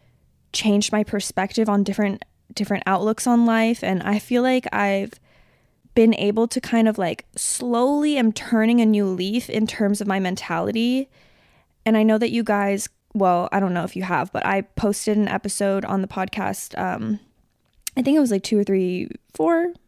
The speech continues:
episodes ago, where I was talking about how my mindset was kind of really clustered and I was super overwhelmed with life and I wasn't really enjoying myself on YouTube anymore. And I, I don't know if you guys have really noticed, but it's been,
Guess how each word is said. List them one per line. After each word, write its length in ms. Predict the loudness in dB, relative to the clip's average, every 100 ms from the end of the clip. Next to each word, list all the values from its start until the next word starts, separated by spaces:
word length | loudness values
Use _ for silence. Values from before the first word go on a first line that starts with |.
| -12
episodes 380 | -6 -2 0 0
ago, 280 | 0 0 0 -4 -18 -20 -20 -20 _ _ _
where 180 | 4 4
I 20 |
was 140 | 4 0
talking 340 | -4 2 2
about 280 | 4 0 0
how 100 | 0
my 160 | 0
mindset 420 | 0 -2 -2 -4 -4
was 160 | -6
kind 300 | -4 -4 -2
of 240 | -2 -4 -10 _ _ _
really 280 | -4 -2 -2
clustered 640 | -4 -4 -4 -2 0 0
and 100 | -2
I 60 | -4
was 100 | -4
super 260 | -4 -4 -2
overwhelmed 580 | -2 -2 -2 -2 -2
with 140 | -6 -4
life 300 | -2 -2 -4
and 80 | -4
I 80 |
wasn't 280 | -2 -4 -4
really 360 | -4 -2 -4 -8 -18 -20 -20 -4
enjoying 480 | -2 2 2 2 2
myself 380 | 0 -2 -2
on 160 | -2 -2
YouTube 320 | -2 -4 -4
anymore. 400 | 0 0 0 -2
And 120 | -2
I, 180 | -2 -4 -8 -4
I 80 | 0
don't 120 | 4
know 120 | 4
if 100 | 2
you 80 | -2
guys 240 | -2 -2 -2
have 220 | -4 -2
really 180 | -4 0
noticed, 680 | 2 2 2 0 -4 -6
but 120 | -6 -4
it's 180 | -6
been, 500 | -12 0 2 2 0